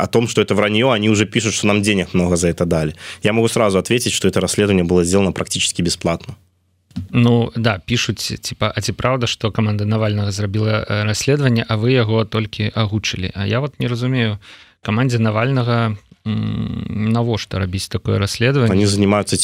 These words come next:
Speaker 2: У іх
Speaker 1: темой России.
Speaker 2: там, да, у России можно рабіць такіх расследаванняў па дзесяць, э, на тыдзень. Мне здаецца, м, такая вялікая краіна з такой, э, здаравеннай развітой карупцыяй, што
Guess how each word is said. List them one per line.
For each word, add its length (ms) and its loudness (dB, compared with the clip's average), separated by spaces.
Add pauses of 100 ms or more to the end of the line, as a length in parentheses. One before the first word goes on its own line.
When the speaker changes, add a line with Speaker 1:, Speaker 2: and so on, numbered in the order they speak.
Speaker 2:
У 60 6
іх 140 6
Speaker 1:
темой 360 4
России. 520 4 (140)
Speaker 2:
там, 440 4
да, 200 4
у 100 2
России 400 2
можно 320 4
рабіць 300 0
такіх 340 -2
расследаванняў 640 2
па 160 -2
дзесяць, 600 -2
э, 160 2
на 160 0
тыдзень. 340 2
Мне 200 4
здаецца, 720 0
м, 840 -2
такая 340 0
вялікая 360 0
краіна 380 2
з 80 -4
такой, 320 0
э, 840 -2
здаравеннай 1080 0
развітой 440 0
карупцыяй, 600 0
што 420 0